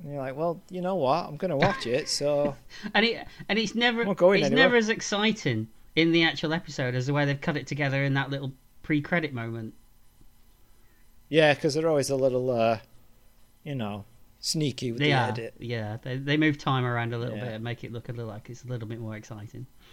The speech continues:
Speaker 1: Um, as this is the pilot, we don't get the cool opening and the music.
Speaker 2: No, I, I, I was disappointed at that.
Speaker 1: By the way, talking of pilot episodes, I had a dream about one the other day. Like,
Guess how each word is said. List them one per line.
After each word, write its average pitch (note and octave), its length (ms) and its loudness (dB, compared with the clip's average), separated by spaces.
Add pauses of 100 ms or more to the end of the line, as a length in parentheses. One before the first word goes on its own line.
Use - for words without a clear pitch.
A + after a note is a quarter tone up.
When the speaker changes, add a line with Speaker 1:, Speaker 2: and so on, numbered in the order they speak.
(520)
Speaker 1:
Um, D3+ 320 0
as F3+ 220 4
this G#3 220 4
is F3+ 240 0
the - 100 -4
pilot, B2+ 480 -2
we C#3 60 -6
don't D3+ 280 0
get D3 200 -6
the C#3 80 -8
cool D3 380 -2
opening C3+ 520 -2
and C#3 120 -6
the C3+ 60 -8
music. C#3 500 -6
Speaker 2:
No, F#3 560 6
I, D#3+ 220 0
I, E3+ 180 0 (140)
I - 20 0
was D#3 160 -2
disappointed G3 600 -6
at F#2 120 -12
that. C3+ 200 -10 (840)
Speaker 1:
By F#3 160 6
the F#3 100 6
way, D3 220 4 (760)
talking D3 380 -2
of A2 120 -10
pilot A2+ 360 -4
episodes, G#2 640 -10 (1400)
I D#3+ 80 -4
had E3+ 180 2
a D3 40 -4
dream D3 380 -2 (540)
about C3 220 -2
one B2+ 200 -4
the A#2+ 120 -2
other A2+ 140 -6
day. B2 340 -2 (440)
Like, B2+ 260 -6